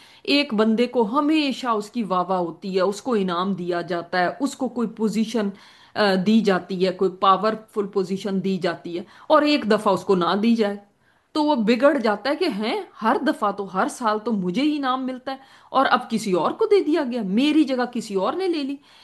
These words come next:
तो यानी जब अल्लाह ताला की खातिर नहीं होता और जब अपनी चौधराहटें ज़्यादा अजीज होती हैं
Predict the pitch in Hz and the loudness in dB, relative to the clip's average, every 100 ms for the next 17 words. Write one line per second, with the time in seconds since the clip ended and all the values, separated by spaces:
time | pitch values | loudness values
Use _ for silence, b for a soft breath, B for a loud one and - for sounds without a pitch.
0 | b 330 311 208 247 269 302 302 - - | b -2 -2 0 0 0 0 -2 -6 -18
1 | 233 247 233 294 269 269 - 139 - - | -16 -10 -2 0 2 -2 -6 -20 -16 -4
2 | 226 254 339 349 330 320 330 330 - 226 | -2 0 0 0 2 2 -2 -2 -2 -2
3 | 285 269 277 285 240 254 262 254 247 226 | -4 -2 -2 -2 -4 -4 -2 -2 -2 -4
4 | 233 220 - 202 - 277 285 247 190 180 | -2 -2 -2 -2 2 2 2 0 0 0
5 | 180 208 254 208 175 196 247 180 202 220 | 0 -4 -2 0 -2 0 -2 -2 -2 -2
6 | 233 202 226 214 220 | -2 -4 -4 -4 -4